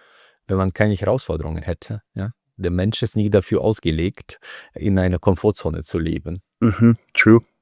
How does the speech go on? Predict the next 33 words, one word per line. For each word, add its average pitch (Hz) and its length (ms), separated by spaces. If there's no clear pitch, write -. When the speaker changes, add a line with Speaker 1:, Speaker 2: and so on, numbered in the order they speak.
Speaker 2:
Ja. 101 200
<laughs> - 340
Speaker 1:
Du 139 120
hast 165 140
jetzt, - 280
äh, 117 280
Connection 113 500
Story 147 420
sozusagen 135 760
erläutert, 123 560
wie 107 80
man 98 260
auf, - 400
äh, 110 100
wie 95 120
geht 98 180
es 98 140
dir, 95 360
sehr, 95 280
sehr 101 120
gute 90 300
Überleitung 90 540
schafft - 420
und 90 220
anschlussfähig 87 680
bleibt. 90 340
Äh, 95 240
welche 104 260
Storytypen 107 880
gibt 95 200
es - 140
noch? 120 260
Speaker 2:
Mhm. 110 320